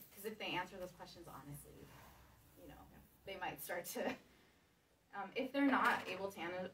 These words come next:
Speaker 1: answer those honestly, they might not, they might just not be ready. If there's, like, a safety risk, then sometimes I just directly bring that up, like, "Hey, I noticed this and that doesn't feel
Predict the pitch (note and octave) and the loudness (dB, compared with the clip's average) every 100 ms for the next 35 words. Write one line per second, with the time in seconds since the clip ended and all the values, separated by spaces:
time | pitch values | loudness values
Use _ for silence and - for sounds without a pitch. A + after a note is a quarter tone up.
0 | - E3 F3+ G3 F#3 - E3+ F3 G#3+ G#3+ | -6 -6 -4 -6 -6 -4 -6 -6 -6 -6
1 | - - F3+ F3 F3+ G3 G3 - F3+ F3+ | -10 -12 -10 -8 -8 -8 -10 -12 -12 -10
2 | D3 - F#3+ - - - - - G#3 - | -14 -16 -16 -16 -16 -16 -16 -14 -16 -18
3 | _ _ - G3 G#3 G3+ G#3 G3+ - E3+ | _ _ -12 -6 -4 -2 -2 -4 -6 -8
4 | E3+ G#3 G3+ G3+ G#3 - F3 E3 D#3+ - | -8 -6 -4 -2 -4 -6 -10 -6 -2 -2
5 | - - - - - G3+ G3+ F3 D#3+ D#3+ | -4 -14 -20 -14 -10 -8 -6 -4 -4 -4
6 | - D#3 D3 D3 C#3+ C#3+ - - C#3+ D3 | -6 -2 -2 -2 -6 -8 -10 -4 -2 -2
7 | B2+ - - - - - - - - - | -2 -4 -10 -12 -14 -18 -18 -20 -20 -20
8 | - _ C#4+ C#4+ B3 A#3 A#3 A3+ G#3+ G#3+ | -20 _ -6 -2 -2 0 -2 -2 -8 -8
9 | F#3 F3 G3 F#3+ - F3+ E3+ E3 | -12 -12 -12 -14 -8 -6 -4 -6